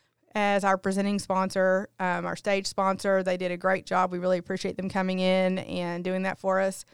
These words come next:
And one of our biggest sponsors that came on really early in the game was Bank of Tennessee. And Jennifer Greenwell and, um, Jan Yates came and just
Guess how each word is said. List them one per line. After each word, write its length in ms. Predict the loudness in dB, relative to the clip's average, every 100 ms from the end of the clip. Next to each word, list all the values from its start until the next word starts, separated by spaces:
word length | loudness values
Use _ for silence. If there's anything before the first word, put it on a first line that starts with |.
| _ _ _ _
And 580 | -4 0 0 0 -2 -6 -10 _
one 180 | -8 -4
of 80 | 2
our 140 | 2
biggest 380 | 6 4 4 2
sponsors 440 | 0 2 2 0 -6
that 100 | -4
came 280 | -2 0
on 380 | 2 4 2 0 -2
really 320 | 0 2 0
early 340 | 2 4 6 4
in 100 | 0
the 60 |
game 500 | 2 2 2 0 -2 -6
was 440 | 0 4 4 4 2
Bank 220 | 2 2
of 60 | -2
Tennessee. 720 | 0 0 -2 -2 -2 -4 -6 _ _ _ _ -4
And 260 | 0 0
Jennifer 260 | 0 -2 -2
Greenwell 720 | 0 0 4 6 8 8 4 2
and, 440 | -4 -2 -2 -4
um, 300 | -4 -4 -4
Jan 240 | -2 -2 0
Yates 360 | 2 0 -2
came 400 | -4 -2 -2 -4
and 280 | -2 -2 -2
just 440 | -4 -6 -10 -16